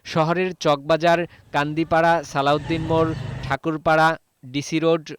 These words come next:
বাগিজগাঁও সহ বিভিন্ন সড়ক এখন পানির নিচে। চৌদ্দগ্রাম বাজারের আশপাশের সব গ্রাম ডুবে গেছে। ঢাকা চট্টগ্রাম মহাসড়কে গাড়ি চলাচল প্রায় বন্ধ, ফলে মহাসড়কের দুই পাশে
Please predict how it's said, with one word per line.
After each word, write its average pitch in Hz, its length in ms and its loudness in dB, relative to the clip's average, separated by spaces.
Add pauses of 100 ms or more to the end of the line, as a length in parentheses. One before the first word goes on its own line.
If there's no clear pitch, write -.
(180)
বাগিজগাঁও 165 640 2
সহ 160 420 2
বিভিন্ন 151 520 -2
সড়ক 175 380 0
এখন 170 320 -4
পানির 135 360 -2
নিচে। 117 400 -4
চৌদ্দগ্রাম 180 540 0
বাজারের 156 400 4 (100)
আশপাশের 156 560 -2
সব 160 280 -2 (120)
গ্রাম 151 340 0
ডুবে 127 240 -2
গেছে। 113 420 -4 (340)
ঢাকা 143 380 0
চট্টগ্রাম 180 520 0
মহাসড়কে 160 680 0
গাড়ি 143 280 0
চলাচল 160 480 0
প্রায় 123 240 -2
বন্ধ, 117 480 0 (120)
ফলে 139 300 0
মহাসড়কের 139 840 -2
দুই 139 180 -2
পাশে 139 440 0